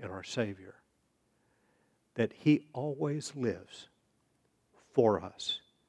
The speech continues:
to make intercession for us. The writer of the book of Hebrews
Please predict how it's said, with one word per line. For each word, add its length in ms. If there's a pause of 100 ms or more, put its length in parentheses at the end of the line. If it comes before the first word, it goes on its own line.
(220)
to 100
make 300
intercession 680 (580)
for 280
us. 380 (920)
The 60
writer 260
of 80
the 60
book 240
of 120
Hebrews 580